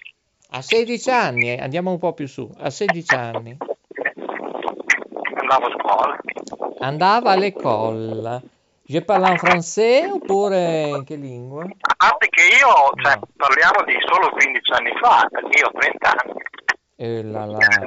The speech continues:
Speaker 1: Non svegliamo gli altarini, se no tutti, insomma, eh, ha già capito. Mi vo-, vogliono
Speaker 2: Ma,
Speaker 1: l'I D,
Speaker 2: ma, ma,
Speaker 1: vogliono
Speaker 2: ma,
Speaker 1: l'I D.
Speaker 2: no! Sono ancora un bambino io, eh.
Speaker 1: È un cucciolotto lui, eh?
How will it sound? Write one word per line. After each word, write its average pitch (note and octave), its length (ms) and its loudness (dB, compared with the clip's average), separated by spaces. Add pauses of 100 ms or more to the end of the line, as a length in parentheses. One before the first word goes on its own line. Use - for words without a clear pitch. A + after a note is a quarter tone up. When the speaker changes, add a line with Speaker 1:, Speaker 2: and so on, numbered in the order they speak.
(260)
Speaker 1:
Non D#3+ 280 2
svegliamo F3 540 4
gli C#3+ 100 0
altarini, C#3 720 0
se C#3 140 -4
no F#3 400 2 (100)
tutti, F#3+ 420 -4
insomma, C3 540 -4 (140)
eh, - 80 -8
ha C#3 80 -4
già C3+ 140 -6
capito. C#3+ 520 -4 (360)
Mi D3 360 -2
vo-, D#3 280 4
vogliono A3 460 4
Speaker 2:
Ma, G#3 140 4
Speaker 1:
l'I G3+ 80 4
D, A3+ 320 4
Speaker 2:
ma, G3+ 100 6
ma, F#3+ 80 8
Speaker 1:
vogliono G#3 280 4
Speaker 2:
ma, G#3 100 6
Speaker 1:
l'I A#3 100 4
D. G#3+ 120 -4
Speaker 2:
no! A#3+ 880 8 (220)
Sono F#3 220 -2
ancora G3+ 280 4
un F#3 60 0
bambino E3+ 680 6 (120)
io, G#2+ 120 2
eh. G#2+ 260 -8 (240)
Speaker 1:
È G#3+ 80 4
un A3 120 0
cucciolotto E3+ 1500 2
lui, A2 920 -4
eh? D#3+ 320 -4